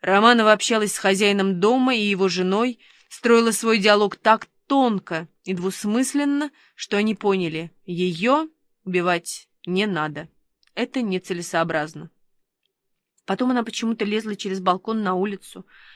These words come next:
а её затаскивали обратно и порвали юбку. А в конце всего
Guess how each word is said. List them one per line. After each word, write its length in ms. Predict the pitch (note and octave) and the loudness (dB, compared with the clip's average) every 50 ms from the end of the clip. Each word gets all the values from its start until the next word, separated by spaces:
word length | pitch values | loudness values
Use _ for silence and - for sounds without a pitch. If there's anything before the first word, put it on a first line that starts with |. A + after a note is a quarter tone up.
| - _ _ _ | -20 _ _ _
а 80 | - F3+ | 0 2
её 220 | F#3+ G3 G3 A#3 | 2 4 4 2
затаскивали 560 | A#3+ A3 G3 G3 G#3 G#3 G3+ - - F#3+ F#3+ F#3 | 2 2 0 0 0 -4 -4 -4 -6 -2 0 0
обратно 580 | F3+ F3 F3+ F3+ F#3 G#3 G#3+ - F#3+ F3+ F3+ _ _ _ _ _ _ - | 0 0 2 2 2 2 2 0 -6 -8 -8 _ _ _ _ _ _ -14
и 80 | G3 | -8
порвали 380 | E3+ F#3+ F#3 F#3+ G3+ A3 A3+ G3+ | -4 -2 0 2 2 2 0 0
юбку. 600 | F3 E3+ F3+ G3 G#3+ G3 - - E3 F3 - _ _ _ _ _ _ _ _ _ _ | -4 -6 -6 -8 -8 -10 -12 -12 -12 -12 -14 _ _ _ _ _ _ _ _ _ _
А 120 | - F#3 | -8 -8
в 80 | F#3 - | -6 0
конце 340 | - A3 A3 A3 - B3+ A#3 | 0 0 0 2 0 -2 -2
всего 560 | - - - G3 F#3 F#3 G#3+ C4+ D4+ D#4+ D#4+ | -2 -4 -4 -4 -2 0 0 0 0 0 -2